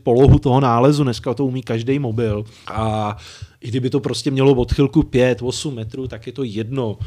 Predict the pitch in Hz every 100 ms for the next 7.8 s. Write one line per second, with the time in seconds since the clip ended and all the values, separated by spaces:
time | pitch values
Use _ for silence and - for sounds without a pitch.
0 | - - - 101 101 113 120 131 135 117
1 | 131 123 117 139 117 113 117 113 113 113
2 | 107 117 113 104 110 104 101 101 104 110
3 | 113 117 110 101 101 - 135 127 123 123
4 | 113 113 - 117 107 127 110 107 123 120
5 | - _ - 104 113 113 107 107 107 110
6 | - 110 - 101 107 104 113 110 104 113
7 | 107 123 104 95 - 120 120